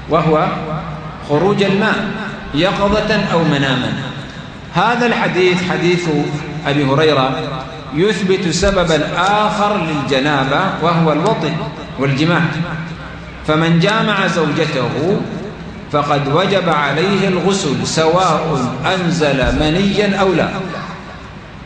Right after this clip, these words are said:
وعلى هذا فالجماع موجب للغسل ولو لم يكن معه ماء، والماء موجب للغسل وإن لم يكن معه جماع،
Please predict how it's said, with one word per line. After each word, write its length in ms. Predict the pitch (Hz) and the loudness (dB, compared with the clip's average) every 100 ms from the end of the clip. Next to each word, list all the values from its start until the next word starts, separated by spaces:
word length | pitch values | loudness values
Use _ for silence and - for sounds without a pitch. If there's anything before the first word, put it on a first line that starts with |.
| - - | -16 -4
وعلى 260 | 131 147 156 | 0 2 2
هذا 420 | 151 175 - - - - - - - - - | 2 0 0 -2 -4 -6 -8 -10 -12 -8 -2
فالجماع 500 | 147 143 156 180 165 147 151 | 0 2 2 2 2 2 2
موجب 580 | 175 165 151 135 127 120 | 2 2 2 2 2 2
للغسل 520 | 151 151 143 190 208 208 - - 131 | 2 2 2 2 2 0 -2 -4 0
ولو 200 | 147 175 | 2 2
لم 240 | 160 139 | 2 2
يكن 280 | 151 143 135 | 0 0 0
معه 340 | 143 135 127 127 117 - 131 | 0 0 0 -2 -2 -4 -2
ماء، 260 | 156 190 165 - 170 196 - - - - | 0 0 -2 -4 -6 -8 -10 -12 -12 -2
والماء 500 | 143 147 156 190 165 151 131 | 2 4 4 4 4 2 0
موجب 800 | 156 180 - 151 139 131 127 | 2 2 2 2 2 2 2
للغسل 540 | 160 160 160 202 202 208 - 147 | 2 2 2 2 2 0 0 0
وإن 220 | 160 190 170 | 2 2 2
لم 140 | 139 | 2
يكن 340 | 139 - 143 135 | 2 0 0 2
معه 380 | 151 151 127 120 120 | 2 0 0 0 0
جماع، 260 | 147 156 | 0 2